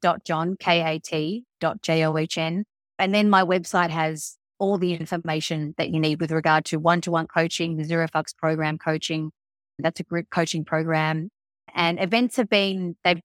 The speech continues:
been taken down for the moment just 'cause it's end of year. But the events is where, on my website, where you'll see they take place.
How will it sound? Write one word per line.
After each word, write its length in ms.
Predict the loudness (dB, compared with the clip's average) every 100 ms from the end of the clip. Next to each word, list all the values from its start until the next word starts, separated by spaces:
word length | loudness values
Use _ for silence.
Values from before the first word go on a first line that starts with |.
| _
been 180 | -4 -2
taken 320 | 0 0 0
down 320 | 0 2 0 -2
for 120 | -6
the 80 | -2
moment 380 | 0 2 0
just 160 | -2 -4
'cause 120 | -6
it's 140 | -4 -2
end 140 | -2
of 100 | -2
year. 340 | 0 2 2 0 _ _ _
But 240 | 0 2 0 _ _ _
the 200 | 0 2
events 360 | 2 2 0 -4
is 140 | -4
where, 500 | 0 2 4 4 2 0
on 100 | 2
my 140 | 2
website, 440 | 2 -2 -4 -6 -6 _
where 200 | -8 -4
you'll 160 | -4 -6
see 420 | -6 -8 -8 -8
they 120 | -6 -4
take 260 | -4 -6
place. 420 | -4 -4 -4 -12